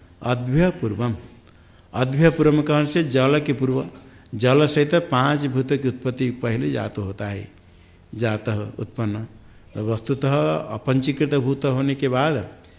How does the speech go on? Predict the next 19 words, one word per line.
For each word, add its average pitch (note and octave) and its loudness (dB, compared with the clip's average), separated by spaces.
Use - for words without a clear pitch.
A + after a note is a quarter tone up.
समष्टि C3 -2
बुद्धि B2 -2
प्राणी C3 0
की B2+ -4
उत्पत्ति C3 -4
उनसे C3+ -2
हिरण्यगर्भ C3 -2
होता A2+ -2
है, A2 -6
तो D#3+ 6
भी C3+ 2
पंचभूत C#3+ 0
से C#3 -2
स्थूल C3+ -2
प्रपंच A#2+ -2
बनता A2+ -2
है, E3+ 2
उसके C#3 -2
पहले B2 -2